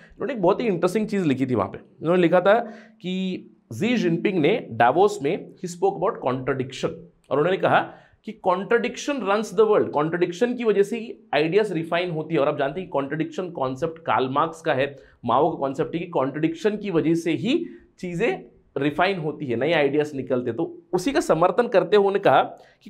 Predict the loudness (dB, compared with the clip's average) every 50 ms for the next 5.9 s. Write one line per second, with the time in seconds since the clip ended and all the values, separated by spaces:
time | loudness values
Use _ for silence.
0 | 0 0 2 2 2 0 0 0 -2 -2 0 2 2 2 2 0 -2 -2 -4 -4
1 | -4 -4 -4 -4 -4 -4 -2 0 0 2 4 6 6 4 4 4 2 2 4 4
2 | 2 2 0 0 -2 -2 -4 -4 -4 -4 -4 -2 -4 -4 -4 -6 -6 -6 -8 -8
3 | -6 -4 -2 -2 0 0 -2 -2 -2 -2 -4 -4 -4 -6 -8 -8 -8 -10 -8 -8
4 | -6 -6 -4 -2 0 2 2 2 2 2 2 2 2 -2 -8 -16 -20 -20 -20 _
5 | _ -2 0 2 2 2 2 2 2 2 2 2 2 2 2 0 -2